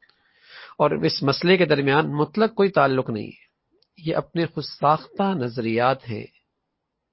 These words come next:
جس کی تائید یہ سنت سے لینا چاہتے ہیں۔ حاصل یہ ہے کہ عزل یا تحدید نسل کے معاملے کو اگر زوجین کے باہمی تعلقات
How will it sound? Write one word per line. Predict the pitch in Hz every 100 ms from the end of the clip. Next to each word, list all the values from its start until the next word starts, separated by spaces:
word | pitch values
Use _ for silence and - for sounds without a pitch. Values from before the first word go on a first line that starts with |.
| _ _ _ _ _
جس | 135 131 -
کی | 135
تائید | - 117 123 123
یہ | 110
سنت | - 127 127
سے | - 110
لینا | 113 110
چاہتے | 110 101 -
ہیں۔ | - _ _ _ _ _ _ _ _ _ _ _ _ _ _ _ _ _ _ _ _ - -
حاصل | 143 170 214 202
یہ | 175
ہے | 208
کہ | 190 -
عزل | 143 175 202
یا | 156
تحدید | 143 143 143 143
نسل | 131 127 156 147
کے | 139
معاملے | 123 123 135 147
کو | 135
اگر | 127
زوجین | 117 120 117 139 156
کے | 147 147
باہمی | 117 127 135 131
تعلقات | 123 117 117 117 113 139